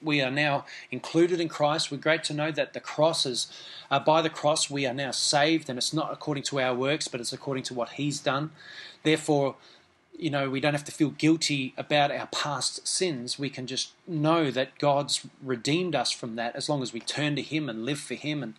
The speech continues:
be covered in the blood and, you know, walk in holiness. We can know that that has been covered, that has been done. And that's the mystery but you know when this mystery will really mean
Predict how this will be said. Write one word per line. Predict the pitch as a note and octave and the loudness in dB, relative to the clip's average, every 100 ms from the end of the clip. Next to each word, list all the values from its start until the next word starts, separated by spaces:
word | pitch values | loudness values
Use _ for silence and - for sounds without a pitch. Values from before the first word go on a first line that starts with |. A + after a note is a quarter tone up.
| - - | -16 -14
be | - | -6
covered | - D3+ D3 | -2 -2 -2
in | C#3 | -4
the | B2 | -4
blood | B2+ C3+ C3+ | 2 2 2
and, | A2+ G#2+ - _ _ _ - - - | -2 -8 -12 _ _ _ -18 -18 -12
you | C#3 | -6
know, | B2+ B2+ - | -4 -4 -2
walk | D3 D3 C3+ | 0 0 -4
in | B2+ | -6
holiness. | - D#3+ F3 D3+ A#2+ - - - - - - - - _ - | 0 2 2 0 -2 -6 -8 -16 -20 -18 -18 -20 -20 _ 2
We | E3+ | 2
can | D#3+ D3+ D3+ | 4 4 6
know | E3+ E3 | 6 6
that | C#3+ - | 4 2
that | D#3+ E3 - | 4 4 2
has | C3+ | -4
been | C#3+ C#3+ | -2 -2
covered, | C3 D#3+ C3+ A2+ | 0 -2 -2 -2
that | C3+ C3 | -2 -2
has | C3 | -4
been | C3 A#2+ | -6 -2
done. | A#2 C#3+ A#2+ | 2 2 2
And | A#2+ | 0
that's | F3+ - | 2 2
the | - C#3+ | 2 2
mystery | D3 G#3 - C#3 A2 F#2 - - - - - - - _ - | 2 2 2 0 -6 -8 -16 -20 -20 -20 -20 -20 -20 _ 2
but | E3 E3+ | 2 4
you | |
know | F#3+ G#3 | 2 4
when | F#3+ | 2
this | F3+ - | 0 0
mystery | E3 E3+ - D#3 | 0 0 2 0
will | C#3+ C3+ | 2 0
really | B2+ D3+ D#3+ E3 D#3+ D#3 | 2 4 4 4 2 -2
mean | D3+ D3 D3+ D3+ D3 | -2 -4 -2 -4 -6